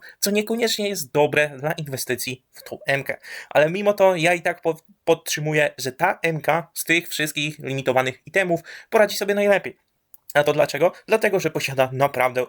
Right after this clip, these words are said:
fajne patterny. W wielu przypadkach wygląda jak zupełnie inny skin. I tak, to samo mieliśmy na pompie,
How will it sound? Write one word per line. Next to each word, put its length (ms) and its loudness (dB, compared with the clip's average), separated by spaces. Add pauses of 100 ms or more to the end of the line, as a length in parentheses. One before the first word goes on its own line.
fajne 360 -2
patterny. 560 -2
W 140 -16
wielu 220 0
przypadkach 460 -2
wygląda 300 0
jak 100 0
zupełnie 360 0
inny 160 0
skin. 220 -6 (240)
I 120 -4
tak, 220 0
to 80 -8
samo 180 2
mieliśmy 220 -2
na 80 0
pompie, 320 0